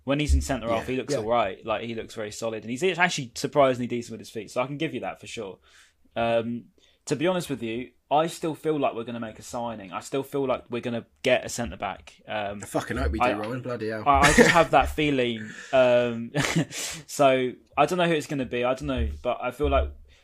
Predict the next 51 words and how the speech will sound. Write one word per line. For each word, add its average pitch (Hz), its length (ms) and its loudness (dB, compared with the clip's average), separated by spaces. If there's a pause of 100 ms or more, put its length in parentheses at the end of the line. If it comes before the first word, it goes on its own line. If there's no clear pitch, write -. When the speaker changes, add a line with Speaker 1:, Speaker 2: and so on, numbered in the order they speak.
(120)
Speaker 1:
with 151 180 -2
getting 160 180 -2
rid 151 100 0
of 139 100 -4
Ostergaard, 120 720 -6
it's 113 160 -8
almost 139 260 -4
like 131 160 0
we're, 131 260 -2
we're 135 160 0
ready 139 320 0
to 117 380 -6 (340)
bring 127 220 -2
someone 127 280 -4
in. 120 100 -2
I, 123 180 2
I 143 40 4
don't 151 220 2
think 147 220 -6
we'd 139 180 0
get 147 160 0
rid 127 160 -2
of 113 100 -4
Leo 123 200 0
Speaker 3:
Mm. 120 80 0
Speaker 1:
Ostergaard 123 400 -4
for - 100 -8
him 151 140 -6
to - 80 -12
kind 156 100 -4
of 143 60 -4
have 139 80 -8
a 135 40 -10
man 135 180 0
of 127 60 -2
the 123 60 -6
match 120 240 -4
and 143 180 -2
score 139 420 0
on 107 60 -8
his, 113 140 -12 (140)
on 127 80 -6
his 120 100 -6
debut 135 260 0
for 117 100 -16
Stoke. - 260 2 (120)
Speaker 2:
Sure. 92 180 -10 (640)
Speaker 1:
Surely, 170 880 2
surely 175 500 4
there's 139 220 2
something 120 500 -2